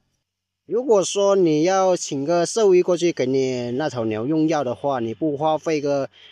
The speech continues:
几百块钱，可能都治不好。为什么这么说呢？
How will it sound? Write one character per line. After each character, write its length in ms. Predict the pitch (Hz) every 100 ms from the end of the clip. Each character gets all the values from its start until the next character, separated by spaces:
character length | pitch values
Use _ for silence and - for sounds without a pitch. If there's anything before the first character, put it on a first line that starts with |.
| -
几 160 | 139
百 160 | 147 135
块 160 | 160
钱， 220 | 147 117 110
可 80 |
能 140 | 107 113
都 100 | 127
治 220 | - 165
不 120 | 143
好。 300 | 117 98 90 _ _ _ _ _ _ _ _ -
为 140 | 233
什 80 | 175
么 80 | 175
这 160 | 196
么 120 | 185
说 240 | 160 170 156
呢？ 220 | 147 131